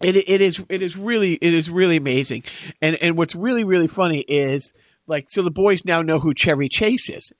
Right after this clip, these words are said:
And what's hysterical, it's like, I always remembered his character being really racist. Like, that was one of the jokes. He was this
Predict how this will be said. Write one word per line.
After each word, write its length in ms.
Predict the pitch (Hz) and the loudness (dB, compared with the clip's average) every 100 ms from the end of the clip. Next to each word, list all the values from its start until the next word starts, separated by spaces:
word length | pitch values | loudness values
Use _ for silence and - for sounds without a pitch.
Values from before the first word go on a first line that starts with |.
| - | -12
And 160 | 196 | -8
what's 220 | 196 196 - | -6 -4 -4
hysterical, 840 | - - - 285 294 233 165 143 - - - | -6 -8 -6 -6 -6 -6 -8 -8 -12 -20 -16
it's 120 | - 233 | -4 -2
like, 200 | 208 - | -2 -2
I 140 | 226 | -2
always 380 | 220 269 330 294 | 0 0 0 0
remembered 720 | 254 196 170 175 185 180 180 - - | -4 0 0 0 2 2 0 -8 -6
his 200 | 170 156 | -2 -2
character 480 | - 165 165 170 156 | 0 2 2 0 -2
being 320 | 147 143 131 | 0 -2 -2
really 300 | 131 139 143 | -2 0 -2
racist. 800 | 107 98 - 170 165 - - - _ | -6 -8 -6 -4 -4 -6 -8 -18 _
Like, 180 | 160 160 | -2 2
that 200 | 180 165 | 2 2
was 160 | 165 | -4
one 200 | 156 165 | 0 0
of 40 | 170 | 0
the 80 | 143 | 0
jokes. 360 | 185 165 117 | 2 2 0
He 60 | 147 | -4
was 180 | 139 143 | -4 -4
this 140 | 139 | -4